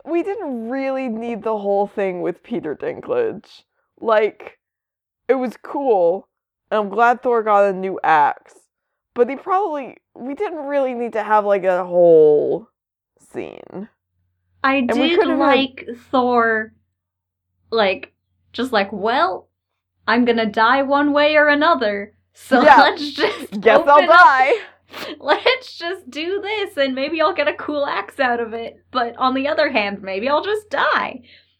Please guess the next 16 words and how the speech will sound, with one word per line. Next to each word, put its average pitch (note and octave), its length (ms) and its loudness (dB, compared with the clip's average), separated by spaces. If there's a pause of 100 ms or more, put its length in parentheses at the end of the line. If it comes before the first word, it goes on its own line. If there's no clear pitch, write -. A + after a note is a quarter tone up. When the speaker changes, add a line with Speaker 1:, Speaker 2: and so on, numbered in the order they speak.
(220)
Speaker 2:
Which - 480 -4 (540)
probably C#4+ 540 0
speaks - 720 -6 (140)
some A#3 480 -2
towards, G#3+ 680 -4
um, F3+ 640 -2 (1040)
he's B3+ 240 0
always D4 340 0
been C4+ 240 -2
kind A#3 240 -2
of A#3 120 -2
reckless. C#4+ 680 -6 (500)
Speaker 1:
Yes. A3 280 2
Speaker 2:
And A3 100 -4
then A3+ 420 -4 (300)
he G#3+ 760 -4